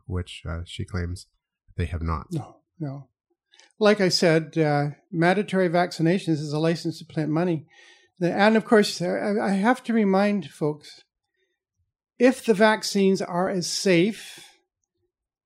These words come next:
Speaker 2: never mind effective, as far as I'm concerned, they have to be safe before you'll even consider them being effective, because you can't have one without the other.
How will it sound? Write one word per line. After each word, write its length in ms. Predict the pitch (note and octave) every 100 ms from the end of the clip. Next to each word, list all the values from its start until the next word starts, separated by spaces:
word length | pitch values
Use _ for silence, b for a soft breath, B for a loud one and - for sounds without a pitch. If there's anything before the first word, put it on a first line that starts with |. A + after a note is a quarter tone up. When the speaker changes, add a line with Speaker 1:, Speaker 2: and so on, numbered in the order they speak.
| _ _ _ -
Speaker 2:
never 420 | F#3+ F3+ F#3+ B3+
mind 320 | A#3 A3 A3
effective, 480 | G3 - G3 D#3 C#3
as 100 | D3+
far 200 | - G3+
as 100 | F3+
I'm 160 | F#3 E3
concerned, 360 | E3+ - F3
they 120 | G3
have 300 | F#3 G#3+ G#3+
to 100 | F#3+
be 100 | F#3+
safe 380 | F#3 - G3 D#3+
before 380 | E3+ D#3+ F3+ E3+
you'll 380 | D#3 E3 E3 F3
even 200 | E3 D#3+
consider 420 | E3+ D#3+ G3 E3+
them 180 | C#3+ C3+
being 200 | D3 C#3
effective, 540 | C3 D#3 C3 D3+ C#3 _ b b b _
because 340 | E3+ D#3+ E3+ F3
you 80 | F#3
can't 340 | G3+ G#3 G3
have 260 | D#3 F3 D#3+
one 300 | E3+ E3 D#3+
without 340 | D3+ D3+ C#3+
the 140 | D3
other. 340 | C3 F#3+ E3+